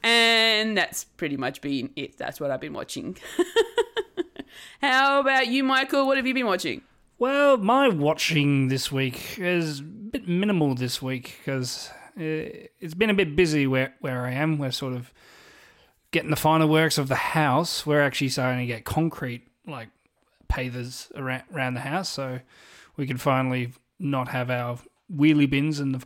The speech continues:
Speaker 2: on the front step. We can wheel them around the back, so like a, like a proper household. Uh, so we don't have to go through the front door every time. We can just keep that locked. We can keep that bolted,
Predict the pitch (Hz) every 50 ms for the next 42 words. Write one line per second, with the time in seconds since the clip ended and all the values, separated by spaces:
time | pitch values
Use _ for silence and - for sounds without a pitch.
0 | _ - 147 139 131 127 - - 139 135 131 - - - 147 175 - - - 139
1 | 131 - 131 123 123 127 _ _ _ - 139 127 131 135 135 131 127 127 127 131
2 | 127 127 120 113 117 117 131 135 143 170 - - - - - - - - - 117
3 | 113 110 117 - _ _ _ - 123 123 - 131 - _ _ - - - - -
4 | - - _ - 143 131 131 - - - - - 123 - 131 113 117 - - 131
5 | 131 135 - - 127 120 135 147 147 - - - - _ _ _ _ _ _ _
6 | _ _ _ - 160 156 156 156 156 156 160 160 160 160 160 160 - - - -
7 | - 151 131 127 123 135 127 127 123 - - 123 123 127 127 123 120 127 - _
8 | _ _ _ _ _ _ _ _ - - 160 151 135 - - 156 147 135 135 151
9 | 151 147 151 151 143 143 143 135 - 151 143 156 165 160 151 180 180 175 127 -
10 | - - - - - 107 - - 117 - - 113 117 151 165 180 - - - -
11 | - - _ _ _ _ _ _ _ _ _ _ _ - 202 156 135 135 135 131
12 | 127 147 131 139 139 131 127 131 139 180 196 - 170 147 120